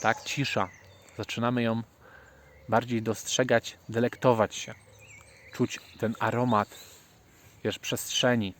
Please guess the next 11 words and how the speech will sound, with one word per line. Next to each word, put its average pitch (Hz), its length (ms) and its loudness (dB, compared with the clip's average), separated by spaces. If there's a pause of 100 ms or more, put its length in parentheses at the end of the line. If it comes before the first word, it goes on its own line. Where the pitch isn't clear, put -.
(100)
wyjątkowości, 110 880 -2 (520)
nie? 175 320 -6
I 139 60 -8
przez - 260 -4
to 156 180 2 (540)
jakby 120 120 -4
otwierasz - 480 4
się 165 160 2 (560)
na 131 80 -2
takie 143 360 2 (760)
subtelniejsze 170 1000 2